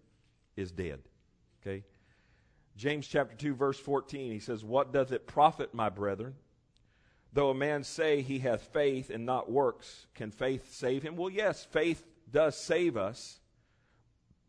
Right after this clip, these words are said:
but not in the context of what James is talking about. He's talking about a faith or work, a work that has to go along with.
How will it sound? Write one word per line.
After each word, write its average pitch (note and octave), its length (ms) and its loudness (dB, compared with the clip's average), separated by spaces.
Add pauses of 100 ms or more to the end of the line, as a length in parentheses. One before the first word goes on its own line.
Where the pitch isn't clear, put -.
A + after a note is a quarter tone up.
(140)
but D3 140 2
not E3+ 180 8
in E3 60 0
the D3 80 2
context D#3 680 -2
of A2+ 120 -2
what B2 240 -2
James D3+ 320 -4
is A2 100 -12
talking A2 220 -2
about. G#2 260 -2
He's B2 200 -10
talking B2+ 200 -2
about A2+ 220 2
a G2+ 60 0
faith C3 440 0 (300)
or G#2+ 120 -2
work, B2 280 0 (180)
a G#2 80 -8
work A2+ 380 -4
that A2 100 0
has A#2+ 220 -2
to G#2+ 80 -16
go A2 160 0
along G#2+ 340 -2
with. C#3+ 320 2